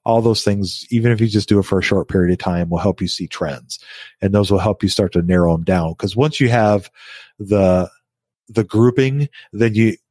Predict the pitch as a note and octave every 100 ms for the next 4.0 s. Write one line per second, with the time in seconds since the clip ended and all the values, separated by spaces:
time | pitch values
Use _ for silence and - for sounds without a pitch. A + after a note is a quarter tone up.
0 | _ - A2 G#2+ G#2 - - G#2 - G2
1 | F#2 G2 F2+ F2+ E2+ G2+ F#2 F2 F2+ -
2 | F2+ F#2 F2 E2 - F2 - F#2+ - -
3 | - - G2 - D#2+ D2 - F#2+ D#2 D2